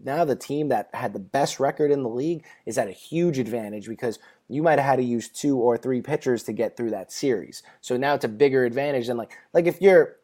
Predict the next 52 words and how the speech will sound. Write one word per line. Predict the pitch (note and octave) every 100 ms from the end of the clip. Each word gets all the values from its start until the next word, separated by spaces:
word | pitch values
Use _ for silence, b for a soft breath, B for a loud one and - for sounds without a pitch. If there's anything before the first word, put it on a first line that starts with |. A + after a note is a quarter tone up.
| _
let's | F3+ A3
say | A3
the | F3
Dodgers | A#2 B2 A#2 A#2 A2+
got | A#2+
the | G#2+
wild | F#2 G2+ A#2 A#2
card, | B2 B2 A#2+ - _ _ _ _
right? | B2+ D3+ -
They're | G3
not | A3 C3
at | A2
a, | G2+ -
they, | D#3 -
and | C#3+ C#3+
they | C3
win | C3+ C#3
that | C3+ B2+
game. | A#2+ B2+ D3 C#3+ B _
They're | E3+
not | A3+ F#3+
at | C#3
a | A#2
disadvantage | F#2 F#2 C3 - A2+ - A2+ C#3+ A#2+ A2+ B2 - b b
going | - B2 A#2 A#2
up | A#2+
against, | A2+ A2+ A2 - -
uh, |
whoever, | F2 G2 B2 A#2+ G#2
the | G#2+
Giants | F#2 F#2+ A2 A#2 A2+ A2 A2+
or | G2+
the |
Brewers. | D#2 - B2+ C3+ A#2 D3+ - - _ _ _ _
They're | - A3
not | B2+
at | G#2
a |
disadvantage | A2+ - - F2 A2+ C#3+
for | -
that. | E3 A3 G3+ - _ _ -
They | G#3
have, | F#3 -
they, | G#3 G#3+
they're, | F#3+ G#3
they're | - G3+
six | - - A#3 -
deep | C#3+ A3 - - _
in | D3
their | E3+ -
pitching | G3+ E3 A#2+
staff. | - F#2+ C2+